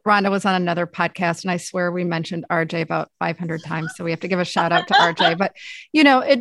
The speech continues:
Speaker 1: it speaks to you just having this dream as a writer and wanting to get into Harlequin, but dreaming even bigger and doing something like this, starting a publishing company. And how many books do you have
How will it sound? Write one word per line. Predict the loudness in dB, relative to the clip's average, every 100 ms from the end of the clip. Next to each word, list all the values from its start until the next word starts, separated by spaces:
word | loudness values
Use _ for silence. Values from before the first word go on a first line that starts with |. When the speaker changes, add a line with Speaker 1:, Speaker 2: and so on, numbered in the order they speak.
| 4
Speaker 1:
it | 2
speaks | 2 -4 -2 -2 -4
to | -6
you | 0 0
just | 0 0
having | 0 0 0
this | -2 -4
dream | -2 0 2 2 0 -2
as | -4 -2
a |
writer | -2 0 0 -4 -8 -12 _ -20 -20 _ 0
and | 2 2 2
wanting | 2 2 0
to | 0
get | 2
into | 2 0
Harlequin, | 0 2 2 -2 -4 -2 -2 -2 -6 -2 2
but | 2 0 -8
dreaming | -4 0 4 4 4
even | 2 2 2 2
bigger | 2 2 4 2 0 -6 _ _ _ _
and | 0 2
doing | 2 4 2
something | 0 -2 -2 -2
like | -2
this, | -4 -8
starting | -2 2 4 2 0
a | -4
publishing | -4 -6 -4 -4 -4
company. | -2 -4 -2 -4 -4 -4
And | -4
how | 2 4
many | 4 4
books | 0 -2 -4 -4
do | -2
you |
have | 0 0 -2